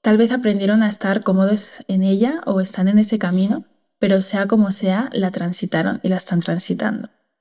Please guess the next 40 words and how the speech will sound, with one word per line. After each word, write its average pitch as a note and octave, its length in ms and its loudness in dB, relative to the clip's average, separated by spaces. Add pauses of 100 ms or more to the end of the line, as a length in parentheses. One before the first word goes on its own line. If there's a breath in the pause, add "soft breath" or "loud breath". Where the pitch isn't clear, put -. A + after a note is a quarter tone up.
(1080)
Antes A#3 260 6
de C4+ 100 4
pasar A#3 280 0
a G#3 40 4
la G#3+ 100 4
propuesta G3+ 480 -2
práctica, G#3 720 -2
quiero A3 200 4
decirte G#3+ 440 0
que G3 320 -2
si G3 160 -6
te G3 100 -4
has F#3+ 60 -4
sentido A3+ 320 4
identificada G3+ 840 0
con G3 140 -2
lo F#3+ 80 2
que G3 80 -4
estamos F#3+ 400 -2
hablando G3 300 2
en F#3+ 60 4
este F#3+ 220 0
episodio, G3 640 2 (380)
si A3 160 2
te G#3 80 0
está G3+ 240 -4
costando G#3 520 0
transitar F#3+ 680 -2
esa G3 180 -4
incomodidad F#3+ 800 2
o G3 60 0
identificar G3 800 -2
cuáles G#3 300 0
son A3 100 4
los A3 120 4
siguientes G3 400 -2
pasos F#3 340 -4
que - 100 -10
puedes F#3+ 400 0
dar F#3+ 400 0